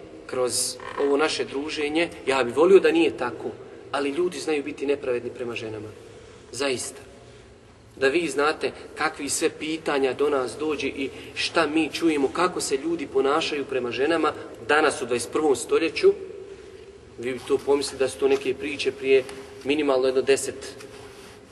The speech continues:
onaj, vijekova. Znači, svašta se dešava, ljudi znaju biti nepravedni. Jedna od nepravdi jeste da čovjek,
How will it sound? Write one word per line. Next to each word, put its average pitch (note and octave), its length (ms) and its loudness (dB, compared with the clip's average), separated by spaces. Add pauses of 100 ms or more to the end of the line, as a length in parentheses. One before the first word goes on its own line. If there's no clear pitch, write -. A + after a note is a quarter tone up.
(260)
onaj, A#2+ 320 -4 (420)
vijekova. B2 580 2 (1080)
Znači, - 200 -12
svašta E3+ 300 -2
se - 140 -6
dešava, A#2+ 540 -2
ljudi E3+ 160 -4
znaju C#3+ 220 -2
biti C#3 240 -8
nepravedni. A2+ 520 -2 (420)
Jedna F3 300 4
od C#3+ 80 2
nepravdi D#3+ 400 0
jeste E3 320 -2 (340)
da C3+ 60 -2
čovjek, F3 420 2